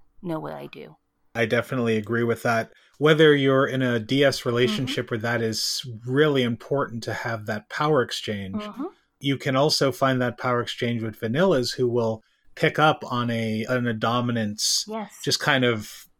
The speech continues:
Speaker 2: broadcast in a sense,
Speaker 1: Yes.
Speaker 2: and actually feel safe within that because
Speaker 1: Oh, you've hit it so
Speaker 2: whether they
Speaker 1: hard.
Speaker 2: know it or not, and whether they know it or not, they are a submissive.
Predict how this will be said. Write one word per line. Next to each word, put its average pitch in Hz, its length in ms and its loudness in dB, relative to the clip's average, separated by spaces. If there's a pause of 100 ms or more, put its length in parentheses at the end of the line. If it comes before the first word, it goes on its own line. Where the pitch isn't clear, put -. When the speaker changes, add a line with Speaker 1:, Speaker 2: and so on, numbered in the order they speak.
(120)
Speaker 2:
broadcast 139 840 2
in 117 100 -2
a 113 60 -2
sense, 107 480 -4
Speaker 1:
Yes. 220 300 -10
Speaker 2:
and 135 100 0
actually 139 320 2
feel 139 300 2
safe - 540 0
within 117 380 -4
that 120 280 -4
because 117 520 -2
Speaker 1:
Oh, 214 60 0
you've 202 160 -10
hit - 180 -6
it 165 100 -10
so 123 80 0
Speaker 2:
whether 139 260 6
they 131 80 4
Speaker 1:
hard. 131 80 2
Speaker 2:
know 135 200 6
it 123 80 2
or 117 100 0
not, 131 320 -4 (460)
and 135 340 4
whether 147 220 6
they 135 140 4
know 131 180 6
it 123 80 4
or 117 100 4
not, 139 280 2
they 123 180 0
are 123 260 0
a 123 80 0
submissive. 110 720 -4